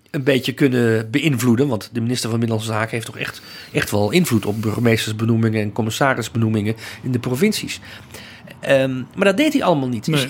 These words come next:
Speaker 1: ik denk inderdaad dat er een rol speelde dat hij bang was voor die,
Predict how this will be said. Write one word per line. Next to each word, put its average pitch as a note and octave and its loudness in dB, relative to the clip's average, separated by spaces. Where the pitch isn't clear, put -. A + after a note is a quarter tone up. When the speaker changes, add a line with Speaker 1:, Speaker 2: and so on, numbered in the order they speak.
Speaker 1:
ik - -8
denk C4+ 2
inderdaad G#3+ 2
dat G#3 -2
er E3 -6
een C#3+ -2
rol F#3+ 2
speelde E3+ 0
dat C#3 -4
hij A2 -4
bang F3+ 4
was - -4
voor D3 2
die, C3+ 0